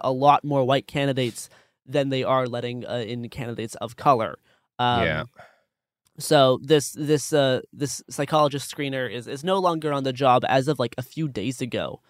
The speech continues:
Speaker 1: Um, yeah. So just an-, another, n-, n-, another level of stuff because, yeah, you know, there's, they want there to be more white officers than anything else.
Speaker 2: Yeah.
Speaker 1: Um, so yeah,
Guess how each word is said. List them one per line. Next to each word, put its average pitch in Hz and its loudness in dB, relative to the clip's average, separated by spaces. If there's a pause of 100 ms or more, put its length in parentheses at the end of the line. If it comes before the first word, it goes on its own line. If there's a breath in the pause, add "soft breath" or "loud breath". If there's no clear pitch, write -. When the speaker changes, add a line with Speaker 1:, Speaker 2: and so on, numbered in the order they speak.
(460)
Speaker 1:
Um, 117 0 (920)
yeah. 208 6 (180)
So 175 6
just 165 2
an-, 170 4
another, 165 6 (280)
n-, 175 4 (280)
n-, 175 -4 (100)
another 175 4
level 143 2
of 123 0
stuff 127 4
because, 143 0
yeah, 151 8
you 127 -2
know, 120 -2
there's, 131 -4 (460)
they 170 8
want 147 6
there 139 0
to 151 -4
be 131 -2
more 123 -2
white 123 -2
officers 117 -8
than 107 -8
anything 110 -12
else. - -16 (140)
Speaker 2:
Yeah. 113 6
Speaker 1:
Um, 117 -8 (880)
so 233 8
yeah, 262 10